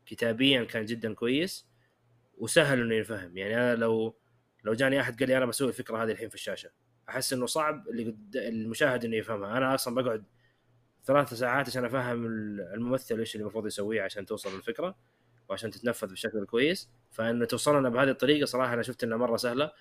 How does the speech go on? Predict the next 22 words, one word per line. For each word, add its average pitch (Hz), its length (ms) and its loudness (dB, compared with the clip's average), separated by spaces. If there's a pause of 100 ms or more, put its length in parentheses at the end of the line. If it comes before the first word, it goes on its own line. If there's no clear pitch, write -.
(280)
ما 120 100 0
احتجت - 280 -4
إني 107 120 0
أوقف، 110 320 -2
ما 113 60 -2
احتجت 110 200 -6
إني 101 140 -4
أعيد، 120 240 2 (380)
جت 123 140 -2
اللقطة 117 320 0
وخلصت 120 460 -2
وأنا 107 140 -2
فاهم 104 280 -2
إيش 92 140 -12
قاعد 90 120 -2
يصير، 85 300 -8
إنه 92 180 -8
هذه 104 320 0
نسختين 120 580 0
من 117 200 -2
أو 117 140 2
بي، 131 340 0